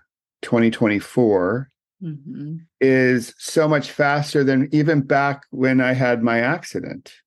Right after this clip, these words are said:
Speaker 1: You know, now we have social media, and I don't want to put it all on tech and media, but technology has certainly increased the pace of life. And
Speaker 2: Mm-hmm.
Speaker 1: so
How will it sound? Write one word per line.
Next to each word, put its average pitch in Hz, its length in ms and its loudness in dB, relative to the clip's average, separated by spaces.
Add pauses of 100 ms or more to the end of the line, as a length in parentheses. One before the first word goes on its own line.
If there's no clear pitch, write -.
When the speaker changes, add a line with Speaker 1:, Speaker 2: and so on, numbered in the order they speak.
(200)
Speaker 1:
You 113 80 -2
know, 113 80 0
now 123 220 2
we 123 100 4
have 113 160 0
social 110 340 -2
media, 127 440 2
and 120 120 2
I 127 60 2
don't 131 100 2
want 127 120 2
to 117 60 -2
put 117 180 -2
it 110 220 -2
all 113 180 2
on 101 160 -4
tech 107 320 -6
and 101 120 -4
media, 123 340 2 (480)
but 135 160 0
technology 135 760 2
has 117 260 -4
certainly 123 640 0 (460)
increased 131 460 0
the 113 80 -2
pace 107 340 -2
of 95 140 -8
life. 98 360 -4 (200)
And 104 240 -4
Speaker 2:
Mm-hmm. 208 100 -8
Speaker 1:
so 104 460 -2